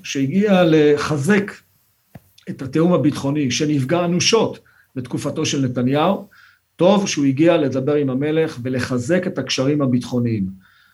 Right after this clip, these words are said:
אני יכול להגיד לך שבאופן אישי, כאלוף פיקוד צפון, בתקופת, אה, ראשית המרד, אה, בסוריה, אה, עסקתי רבות בתיאום עם הירדנים. העובדה שהצלחנו למנוע כניסה של גורמי דאעש,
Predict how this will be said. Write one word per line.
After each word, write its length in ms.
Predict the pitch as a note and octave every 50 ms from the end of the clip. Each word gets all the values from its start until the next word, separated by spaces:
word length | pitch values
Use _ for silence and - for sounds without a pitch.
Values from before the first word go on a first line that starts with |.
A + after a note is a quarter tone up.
| _ _ -
אני 120 | A2 B2+
יכול 200 | C3+ C3+ D3+ D3+
להגיד 260 | D3 C#3 C3 D3 D3+
לך 180 | D3 D#3 C#3 -
שבאופן 400 | - D3 C3 C#3+ C3+ C3+ C3 B2
אישי, 280 | B2 A#2+ - F3+ D#3 -
כאלוף 260 | C3 B2 D3 C#3 -
פיקוד 280 | - C3 B2 - D3+ B2+
צפון, 560 | - B2+ A#2+ A#2 - D#3 D3+ D3+ D3 C#3+ B2 A#2
בתקופת, 520 | A#2+ A#2+ A#2 - B2 G2+ - C#3+ C#3+ C3+ C3+ -
אה, 100 | C3 B2+ B2+ A#2+
ראשית 420 | B2 - - F#3+ F3+ E3 - -
המרד, 600 | C#3+ D#3 B2+ B2+ C3+ D3+ D#3 C#3+ C#3 C3+ A#2+ B2
אה, 100 | B2+ B2+ A#2+
בסוריה, 560 | A#2+ A2+ - - F3 D#3+ D3+ D#3 D#3 D3+ D3 D3 - _ _ _ _ _ _ _ _ _ - G2
אה, 120 | G#2+ A2+ -
עסקתי 420 | A#2+ A#2 - - - - - E3 C#3+
רבות 440 | - C#3 C3 B2+ D#3+ D#3 - -
בתיאום 260 | B2 C3 B2+ D3+ C#3+ C#3+
עם 160 | C#3 C3 B2
הירדנים. 560 | A#2+ A#2 A2 A2+ B2 D3 D3+ D3+ D3+ D3+ D3+ D3+ - _ _ _ _ _ _ _ _ _ _
העובדה 560 | - G#2+ A#2 A2+ A#2 C#3+ B2+ B2 A#2+ D#3+ D#3+ D#3
שהצלחנו 640 | - D3+ C3 A2+ A#2 C#3 D3+ D3+ C#3+ - D#3 C#3+
למנוע 580 | C3+ C3+ C3 C3+ C3+ D3 D3+ D3+ D3 C3 A#2 G2+ -
כניסה 340 | - B2+ B2 A#2+ - D3+ D3
של 160 | C#3+ D3+ D3
גורמי 360 | B2 C3 B2 C3+ C#3+ D3 C#3
דאעש, 720 | B2 A#2+ D3 D3+ D3+ C3+ A2+ G2+ F#2+ - - - - _